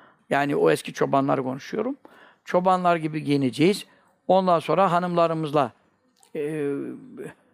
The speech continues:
ilişkiye girmeyeceğiz, yatakta yatmayacağız. E, yani bayağı bir, e, ye-, antlaştılar, yeminleştiler aralarında ama özel bir grup.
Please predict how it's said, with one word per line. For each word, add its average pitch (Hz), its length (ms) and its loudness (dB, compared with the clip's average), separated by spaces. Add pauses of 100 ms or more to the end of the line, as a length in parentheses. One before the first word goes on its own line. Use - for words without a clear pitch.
(200)
ilişkiye 170 380 2
girmeyeceğiz, 151 760 0
yatakta 156 420 0
yatmayacağız. 143 800 0 (640)
E, 180 60 0 (400)
yani 175 400 0
bayağı 196 400 4
bir, 214 120 4
e, 175 800 0 (460)
ye-, 165 580 -2 (100)
antlaştılar, 180 720 0
yeminleştiler 180 840 2
aralarında 180 300 4
ama 277 220 4
özel 247 420 2
bir 226 60 0
grup. 165 260 2